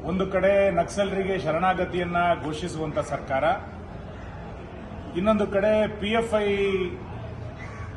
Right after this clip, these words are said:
ಉಗ್ರರಿಗೆ ಕೇಸ್ಗಳನ್ನ ವಾಪಸ್ ತೆಗೆದುಕೊಳ್ಳುವಂತ ಸರ್ಕಾರ,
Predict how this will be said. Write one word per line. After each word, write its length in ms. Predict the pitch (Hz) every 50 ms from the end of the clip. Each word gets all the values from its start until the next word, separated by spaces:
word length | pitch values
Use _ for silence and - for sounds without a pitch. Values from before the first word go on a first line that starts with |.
| - - - - - 151
ಉಗ್ರರಿಗೆ 880 | 175 170 - 214 208 196 190 190 - 208 214 208 208 202 185 175 170 - - - - - - - - - - - - - - - - - - - - - - - - - - - - - - - - - - - - - - - - - - - - - - - - -
ಕೇಸ್ಗಳನ್ನ 540 | 208 240 240 240 226 185 208 202 196 196
ವಾಪಸ್ 460 | 202 196 170 165 160 - 214 214 - -
ತೆಗೆದುಕೊಳ್ಳುವಂತ 680 | 196 175 190 160 - 170 180 180 175 175 170 165 -
ಸರ್ಕಾರ, 480 | 165 151 - 151 - - - 165 165